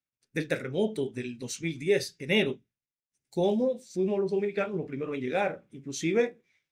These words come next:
el presidente de entonces, Leonel Fernández, le construyó hasta una universidad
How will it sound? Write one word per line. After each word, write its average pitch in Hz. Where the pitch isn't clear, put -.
el 156
presidente 160
de 196
entonces, 175
Leonel 143
Fernández, 170
le 156
construyó 139
hasta 127
una 165
universidad 165